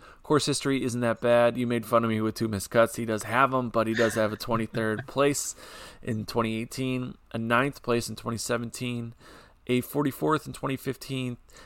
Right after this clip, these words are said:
and then seventh place in twenty fourteen. So there is top ten potential here, but again, remember those were weaker fields. So, um, but at seventy-two hundred, I like Brian Harman when on this normally he'd probably be a bit more pricey.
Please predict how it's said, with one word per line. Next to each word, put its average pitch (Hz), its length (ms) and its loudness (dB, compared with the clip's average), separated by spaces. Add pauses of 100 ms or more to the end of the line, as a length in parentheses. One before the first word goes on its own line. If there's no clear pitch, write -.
and 123 80 -4
then 123 120 -2
seventh 127 480 2
place 123 300 -2
in 113 100 -8
twenty 117 280 -6
fourteen. 113 600 -2
So 120 160 -2
there 117 160 -2 (100)
is 185 380 6
top 143 300 2
ten 131 280 2
potential 123 420 -2
here, 127 260 0
but 120 140 0
again, 131 340 0
remember 123 380 0
those 120 220 -2
were 117 80 -8
weaker 120 600 -4 (140)
fields. 113 680 0 (420)
So, 117 560 6 (100)
um, 110 500 0 (300)
but 117 120 4
at 113 100 2
seventy-two 120 460 0
hundred, 107 300 -2
I 113 80 -2
like 107 240 -2
Brian 117 240 -4
Harman 113 420 -4
when 113 300 -4 (200)
on 113 220 -2
this 117 240 0
normally 113 520 -2
he'd 107 180 -8
probably 120 240 -8
be 127 160 -10
a - 40 -8
bit 123 260 -4
more 113 180 -6
pricey. 113 560 -6